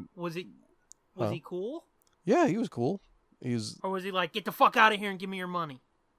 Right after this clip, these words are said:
Speaker 2: No, he was cool. He's like, he's like your grandpa or something, your crazy old uncle.
Speaker 1: Awesome.
Speaker 2: I mean, not crazy, but, um, just, I mean, he's old as
Speaker 1: Strange.
Speaker 2: fuck, dude. Wow. He was
Speaker 1: Yeah.
Speaker 2: old and, and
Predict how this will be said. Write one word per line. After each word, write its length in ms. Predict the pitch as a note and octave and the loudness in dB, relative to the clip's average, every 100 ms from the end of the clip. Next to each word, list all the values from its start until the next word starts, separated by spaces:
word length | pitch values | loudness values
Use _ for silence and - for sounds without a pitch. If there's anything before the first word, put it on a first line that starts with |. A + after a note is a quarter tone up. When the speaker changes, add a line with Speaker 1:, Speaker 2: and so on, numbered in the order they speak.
| _ _ | _ _
Speaker 2:
No, 180 | D3 G3 | -2 -2
he 120 | E3+ | -2
was 100 | C4+ | -4
cool. 360 | - G2+ G#2+ F#3 - | -6 -4 -4 -6 -8
He's 260 | C3 A#2+ | -8 -4
like, 220 | A#2+ G#2+ A2 _ _ _ _ _ | -2 -2 -6 _ _ _ _ _
he's 260 | A#2+ B2 A2+ | -12 -10 -6
like 180 | G#2+ - | -6 -6
your 200 | G#2 G2 - _ _ _ | -8 -8 -14 _ _ _
grandpa 340 | - G2+ D3+ G2+ | -8 -6 -4 -2
or 140 | F#2+ | -4
something, 340 | F#2 G2+ G#2+ G#2 | -4 -10 -10 -12
your 100 | G2+ | -12
crazy 640 | - G#2+ G#2 G2+ G2 G2+ - | -8 -6 -6 -6 -6 -8 -8
old 340 | G#2+ A2 G#2 - | -6 -4 -6 -8
uncle. 460 | A2 A2+ G2+ G2 - _ _ _ _ _ _ _ - | -8 -6 -8 -8 -14 _ _ _ _ _ _ _ -8
Speaker 1:
Awesome. 420 | A3 E4 D3+ B2 _ _ _ - | -6 -6 -12 -18 _ _ _ -12
Speaker 2:
I 40 | A2 | -6
mean, 280 | G2+ F#2+ - | -4 -4 -6
not 200 | F#2 F2 | -8 -8
crazy, 380 | - F#2+ F#2+ F2+ | -8 -8 -8 -10
but, 180 | F2+ F2+ _ _ _ | -10 -12 _ _ _
um, 420 | G2+ F2 F2 G2 _ _ _ | -12 -10 -12 -16 _ _ _
just, 280 | A#2 G2+ - _ _ _ _ _ _ - | -12 -10 -14 _ _ _ _ _ _ -10
I 40 | |
mean, 100 | F#2+ | -6
he's 140 | F#2 E2+ | -6 -8
old 260 | F#2 F#2 | -8 -8
as 80 | E2 | -8
Speaker 1:
Strange. 480 | - G#3 A3 D#3+ B2 | -6 -2 -2 -4 -8
Speaker 2:
fuck, 100 | F2 | -10
dude. 160 | F2+ - _ | -10 -12 _
Wow. 360 | G2 F#2+ F2 - _ _ _ _ _ _ _ _ - | -10 -8 -10 -14 _ _ _ _ _ _ _ _ -6
He 120 | A#2+ | -4
was 100 | G2 | -2
Speaker 1:
Yeah. 60 | - | -4
Speaker 2:
old 300 | G2 G#2 G2 | -2 -2 -2
and, 220 | F#2+ F2 - | -8 -10 -12
and 300 | F2+ E2+ | -12 -12